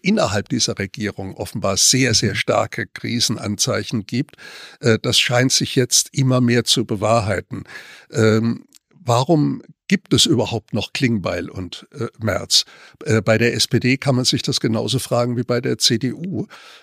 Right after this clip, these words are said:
Speaker 1: Äh, Klingbeil, der, äh, eben auch durch keinerlei Kompetenz bisher aufgefallen ist, äh, der auch keinerlei charismatische Züge hat, äh, bei dem fragt man sich eben auch schon seit langer Zeit, wieso führt er eigentlich diese, äh, S P D, diese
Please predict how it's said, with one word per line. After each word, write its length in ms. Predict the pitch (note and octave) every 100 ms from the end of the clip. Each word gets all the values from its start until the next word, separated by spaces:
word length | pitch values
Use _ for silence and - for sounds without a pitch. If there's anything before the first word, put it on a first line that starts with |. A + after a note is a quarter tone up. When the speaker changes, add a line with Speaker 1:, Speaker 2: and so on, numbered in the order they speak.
| -
Speaker 1:
Äh, 380 | C3+ A2+ A#2
Klingbeil, 640 | A#2 - A#2 A#2+ A#2+ A#2+ A#2+
der, 420 | A#2+ A2 A2 -
äh, 460 | - A2 G#2+ A2 A2+ _
eben 280 | C3 A#2 -
auch 360 | G#2 - - - _
durch 240 | A#2+ F#2+ -
keinerlei 540 | A#2+ A#2 C3 G#2+ G#2+
Kompetenz 640 | - A#2 A2+ - A#2 A#2
bisher 300 | - A2+ B2
aufgefallen 680 | A2 B2 - C3+ B2 A2+ B2
ist, 280 | B2 C#3 - - - - -
äh, 220 | A2 G#2
der 240 | - A2+
auch 200 | G2+ G#2 -
keinerlei 580 | - A#2 B2+ B2 A2 A#2
charismatische 920 | - G#2 G#2 A#2+ G#2+ - - A2+ G#2+ -
Züge 480 | - - B2 C#3+ A2
hat, 200 | A2+ C3 - - - -
äh, 220 | C#3 G#2+ A2
bei 140 | A2
dem 240 | G#2+ G#2+
fragt 340 | - - A2+ -
man 120 | A2
sich 200 | C3 B2
eben 200 | B2+ A2+
auch 160 | G#2+ -
schon 180 | A2
seit 180 | G2+ A2+
langer 300 | A2 G#2+ G#2
Zeit, 320 | - A2 G#2 -
wieso 480 | B2 B2 C3 A#2
führt 480 | C3+ - D#3+ D#3+ E3+
er 260 | A2 A2+ -
eigentlich 540 | G#2+ - - A2+ -
diese, 840 | - A2 - A2 G#2 - - A2+ -
äh, 20 |
S 180 | G#2+ -
P 120 | A2
D, 220 | C3 A#2+
diese 320 | A2 G#2 G#2